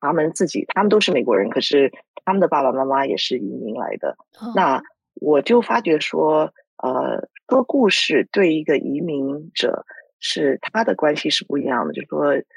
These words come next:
Speaker 1: storytelling is for survival，就是说故事是生存的模式，而不只是说茶余饭后的娱乐。那所以我就是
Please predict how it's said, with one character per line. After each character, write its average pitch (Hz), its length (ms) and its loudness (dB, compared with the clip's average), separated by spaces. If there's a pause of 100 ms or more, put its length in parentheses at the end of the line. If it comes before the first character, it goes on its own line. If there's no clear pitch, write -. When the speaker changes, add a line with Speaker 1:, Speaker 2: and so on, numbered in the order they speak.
(180)
Speaker 1:
storytelling 165 720 2
is - 100 -6
for 135 140 -4
survival， 147 840 -2
就 - 120 -6
是 - 200 -16 (440)
说 226 120 2
故 233 180 2
事 165 140 2
是 156 240 0
生 202 220 2
存 147 200 -2
的 127 80 -2
模 127 280 -4
式， - 280 -2
而 - 120 4
不 202 140 0
只 139 140 -6
是 139 200 -2
说 151 220 0
茶 - 220 -2
余 139 140 0
饭 139 320 -2
后 123 180 -6
的 - 80 -6
娱 120 220 -6
乐。 143 260 2 (460)
那 131 340 -4 (280)
所 - 180 2
以 - 20 6
我 131 200 2
就 143 200 -2
是 - 220 -6